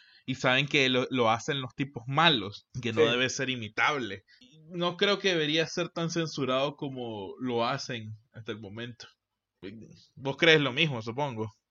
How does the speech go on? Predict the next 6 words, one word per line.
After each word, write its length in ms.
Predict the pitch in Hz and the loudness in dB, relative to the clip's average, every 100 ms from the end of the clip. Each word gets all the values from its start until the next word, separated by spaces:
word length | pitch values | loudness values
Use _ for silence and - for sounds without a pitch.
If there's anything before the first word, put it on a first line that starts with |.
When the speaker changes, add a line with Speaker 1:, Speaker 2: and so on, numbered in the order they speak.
| _ _ _ - | _ _ _ -4
Speaker 2:
Completamente 560 | 165 156 160 170 170 151 | -2 2 2 2 2 2
de 60 | |
acuerdo, 400 | 127 143 143 127 - | 2 0 -2 -8 -12
así 240 | 127 139 | -8 -6
es. 100 | 147 - _ | -6 -10 _
Speaker 1:
Sí. 240 | - - | -14 -14